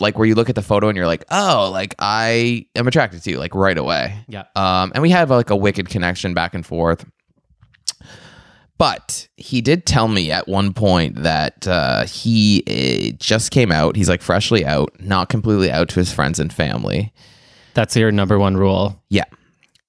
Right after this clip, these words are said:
Speaker 1: And I just kept texting with him, and I was kinda like, he was pretty normal and great to talk to. And then I was just like, you know, you just, like, it, you know, it has an expiration date, 'cause, like, especially having, like,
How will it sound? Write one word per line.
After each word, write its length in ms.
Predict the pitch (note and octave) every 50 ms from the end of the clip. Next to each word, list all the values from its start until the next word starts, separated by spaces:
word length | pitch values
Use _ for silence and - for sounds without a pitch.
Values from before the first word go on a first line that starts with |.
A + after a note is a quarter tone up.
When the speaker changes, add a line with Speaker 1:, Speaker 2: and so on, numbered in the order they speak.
| _ -
Speaker 1:
And 300 | A2+ A#2+ B2 B2+ B2+ B2+ -
I 80 | - F3+
just 220 | - C4 - -
kept 200 | - B3 G3 -
texting 380 | - B2+ A#2 A#2 - D3 C#3 C#3
with 140 | C3+ C3 B2+
him, 260 | C3 C3 C3 C3 B2+
and 80 | A#2
I 60 | A2+ A2+
was 100 | A#2 -
kinda 200 | - C3 B2 A#2+
like, 340 | A2+ A2+ A2 G#2+ - - _ _ _ _ _ _ _ _ _ _ _ _
he 100 | - E3
was 140 | D#3+ -
pretty 240 | - - C4+ - -
normal 440 | B2+ A2+ A2+ B2 B2+ C3 C3 B2+ B2+
and 120 | A#2+ A2+
great 180 | G2+ A2 A2 G#2+
to 80 | G#2+ G2+
talk 320 | - A2+ F#2+ F#2 G#2 -
to. 360 | - B2+ A#2 A2+ A2 A2+ A2+ G#2
And 180 | G#2+ A2 A2+ A2
then 140 | A2 G#2+
I 80 | G#2+ G#2+
was 140 | A2 A2+ A2
just 200 | - A#2 - -
like, 300 | B2+ A#2+ A2 - - _ _ _ _ _ _ _ _ _ -
you 140 | D#3+ F#3+
know, 80 | A3+ A#3
you 140 | G#3+ D#3 A2+
just, 160 | G#2 G2 -
like, 180 | F#2+ F2+ - -
it, 160 | - G#2+ - G2
you 180 | A2 A2+ A#2
know, 160 | A2 A2+ G#2+
it 40 | F#2+
has 180 | F2 F#2 E2+ E2
an 80 | E2
expiration 500 | E2 E2 - - - A1+ - - - F2+
date, 240 | F2+ F#2+ F#2 F2 -
'cause, 140 | - - F2
like, 160 | D#2+ E2 D#2
especially 640 | - - - - A#2 A2 - F2+ D2+ B1 C#2 D#2+ - - _ _ -
having, 420 | - - E2 E2+ F2 F2+ D#2+ D2+ D2
like, 220 | A1 C#2+ D2 -